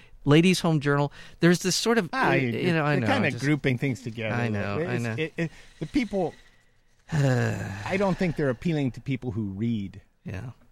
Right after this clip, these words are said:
Speaker 2: So Parade magazine is, you know, taking
Speaker 1: That
Speaker 2: it up a little bit too high for them to grasp.
Speaker 1: All right,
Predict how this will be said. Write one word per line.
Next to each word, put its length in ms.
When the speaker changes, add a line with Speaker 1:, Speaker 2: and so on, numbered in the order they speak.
Speaker 2:
So 180
Parade 400
magazine 560
is, 200
you 120
know, 260
taking 240
Speaker 1:
That 80
Speaker 2:
it 80
up 160
a 40
little 180
bit 200
too 180
high 240
for 120
them 240
to 80
grasp. 500
Speaker 1:
All 120
right, 240